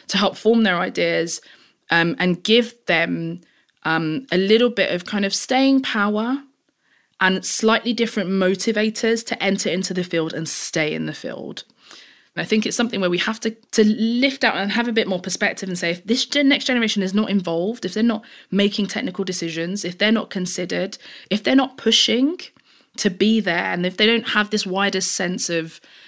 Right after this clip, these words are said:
you know, the legacy we have that we need to all have, we need to embrace this technology while it's here so we don't end up with Terminator two, Black Mirror, any of this dystopian views that we have of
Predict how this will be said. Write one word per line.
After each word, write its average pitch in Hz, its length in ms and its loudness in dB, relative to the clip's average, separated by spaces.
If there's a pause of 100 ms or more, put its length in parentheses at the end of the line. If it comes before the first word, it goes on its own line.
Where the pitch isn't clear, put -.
(240)
you 262 100 4
know, 208 60 4
the 180 80 0
legacy 240 580 2
we 170 140 0
have 160 500 -4
that 180 220 -2
we 208 100 6
need 247 260 6
to - 100 -6
all 196 160 0
have, 160 320 -4
we 175 120 0
need 233 140 2
to 180 80 0
embrace 196 320 2
this 202 140 -4
technology 175 420 -2
while 165 160 0
it's - 80 -6
here 185 160 2
so 180 100 -6
we 165 80 0
don't 180 200 2
end 170 180 -2
up - 140 -6
with 165 260 0 (480)
Terminator 151 400 -2
two, 202 640 6
Black 175 300 -2
Mirror, 220 280 4
any 214 260 4
of 196 100 2
this 196 140 2
dystopian 190 800 2
views 175 300 -2
that 143 80 -6
we 170 120 -4
have 170 260 -4
of 165 200 0